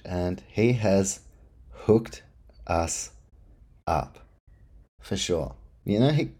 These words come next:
there could have been players, some other clubs, the head coach or the board might come into Andrew Webster, the assistant coach, and say, "No, you gotta stay," things like that. Even look at the Roosters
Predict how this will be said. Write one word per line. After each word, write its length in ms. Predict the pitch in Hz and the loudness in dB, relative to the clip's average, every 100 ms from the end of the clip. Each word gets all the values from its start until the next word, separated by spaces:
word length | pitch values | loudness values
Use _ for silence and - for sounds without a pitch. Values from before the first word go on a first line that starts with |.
| - | -2
there 140 | 156 | -2
could 160 | 160 175 | 0 0
have 80 | |
been 220 | 165 160 143 | 2 0 0
players, 360 | - 147 147 | 0 2 2
some 240 | - 165 147 | 0 0 2
other 200 | 135 165 | 2 0
clubs, 480 | 123 113 131 - - _ - - - - - - | 2 2 2 -6 -12 _ -20 -20 -20 -20 -12 -2
the 80 | |
head 240 | 120 123 120 | 2 2 2
coach 420 | 123 117 127 - | 2 2 2 0
or 200 | 104 98 | 0 0
the 200 | 98 - | -2 -10
board 380 | - 107 113 101 | -2 2 4 2
might 280 | 101 92 - - - - - | -2 -4 -6 -16 -20 -20 -20
come 200 | - 120 | -2 2
into 380 | 113 113 113 98 - - | 4 4 2 -4 -6 -4
Andrew 360 | 107 113 113 | 2 2 2
Webster, 420 | 101 107 110 - 104 | 2 2 0 0 2
the 140 | 101 | 2
assistant 540 | 90 - 110 - 101 | 0 -2 -4 -4 -4
coach, 440 | 98 107 104 - - - - _ _ - | -2 0 0 -4 -12 -18 -20 _ _ -10
and 140 | 98 | -4
say, 220 | - 110 | 0 2
"No, 300 | 107 127 147 | 4 4 4
you 160 | 127 113 | 4 4
gotta 200 | 127 117 | 2 2
stay," 460 | - - 123 127 | 0 0 4 4
things 340 | 95 - 110 110 | 4 2 0 0
like 200 | 104 - | -2 -2
that. 280 | 113 104 - - - - | 0 0 -4 -16 -16 -6
Even 240 | 151 185 | -2 0
look 160 | 190 190 | 0 0
at 80 | |
the 80 | 185 | -2
Roosters 720 | 135 139 185 - 135 - - | 0 2 0 0 -2 -4 -8